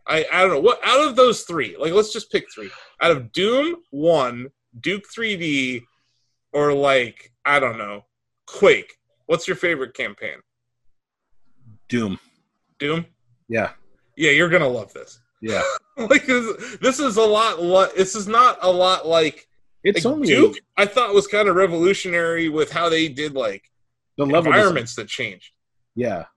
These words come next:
Speaker 1: You know, for this time, it did a lot of crazy stuff like that. Last year's game, Ion Fury, did a good job of staying true to that.
Speaker 2: And you know
Speaker 1: This
Speaker 2: what it was? Like,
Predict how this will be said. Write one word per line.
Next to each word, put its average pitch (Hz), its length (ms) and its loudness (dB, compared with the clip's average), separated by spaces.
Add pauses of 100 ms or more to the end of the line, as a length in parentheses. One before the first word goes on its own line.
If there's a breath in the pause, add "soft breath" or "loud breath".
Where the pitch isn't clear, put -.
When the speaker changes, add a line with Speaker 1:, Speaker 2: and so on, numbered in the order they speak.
(200)
Speaker 1:
You 147 100 -4
know, 160 100 2
for 165 200 -4
this - 160 -6
time, 190 360 -2
it 139 120 -8
did 165 140 -2
a 156 40 -2
lot 151 240 2
of - 60 -18
crazy 131 260 -4
stuff 139 300 -4
like 127 160 -4
that. 110 180 -4 (240)
Last 160 340 -2
year's 233 220 -4
game, 220 360 -2
Ion 180 400 0
Fury, 190 580 -2 (120)
did 180 120 0
a 170 60 -2
good 160 200 -4
job 151 340 0
of 120 200 -2 (160)
staying 143 320 -4
true 127 220 -8
to 110 100 -12
that. 95 240 -12 (280)
Speaker 2:
And 160 140 0
you 185 60 2
know 202 80 4
Speaker 1:
This 170 140 6
Speaker 2:
what 113 140 -2
it 135 60 -16
was? 98 600 -4 (200)
Like, 120 380 -4